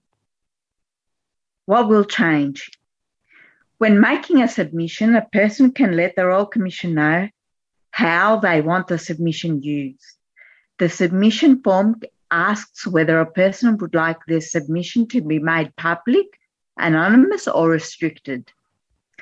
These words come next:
Previously, the Royal Commission could only guarantee that information doc-,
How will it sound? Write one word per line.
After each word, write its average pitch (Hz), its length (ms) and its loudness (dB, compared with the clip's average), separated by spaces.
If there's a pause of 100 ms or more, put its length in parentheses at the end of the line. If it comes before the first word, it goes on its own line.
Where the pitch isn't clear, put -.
(400)
Previously, 240 800 2
the 196 160 0
Royal 180 220 0
Commission 202 520 -6
could 180 140 -4
only 175 340 -2
guarantee 170 600 -2
that 175 240 -4
information 170 760 -4
doc-, 160 340 -4